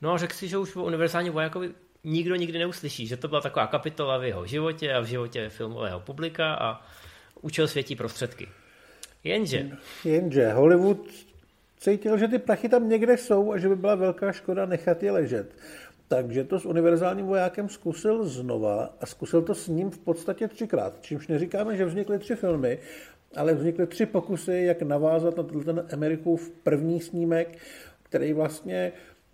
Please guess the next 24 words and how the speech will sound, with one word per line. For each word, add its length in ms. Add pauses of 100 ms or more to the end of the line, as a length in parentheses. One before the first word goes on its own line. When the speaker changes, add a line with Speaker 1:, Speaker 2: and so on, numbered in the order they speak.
Speaker 2:
kromě 320
té 120
základní 600
idei 340
tak 200
moc 280
prostoru 440
pro 180
pokračování 880
nenabízel, 600
protože 380
zlo 220
bylo 260
potrestáno 840
a 40
rošmelcováno 840
na 100
nějakém 440
žacím 380
stroji, 400
nebo 200
co 120
to 120
bylo. 340